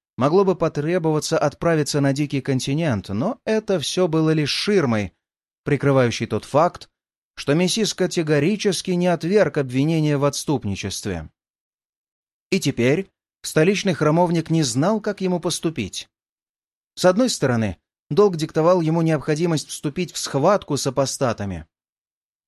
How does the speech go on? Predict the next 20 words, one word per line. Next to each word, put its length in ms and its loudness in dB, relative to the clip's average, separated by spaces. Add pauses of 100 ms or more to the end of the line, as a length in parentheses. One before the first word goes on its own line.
(220)
С 120 -6
другой, 480 2 (540)
он 160 4
явно 340 4
хорошо 380 0
знал 360 2
паладина 600 0 (240)
и 100 2
глубоко 540 4
уважал 580 2
его. 460 -8 (880)
Не 140 2
исключено, 460 -2
что 140 -4
они 140 0
даже 240 -2
сражались 520 0
плечом 380 -4
к 80 -14
плечу 540 -2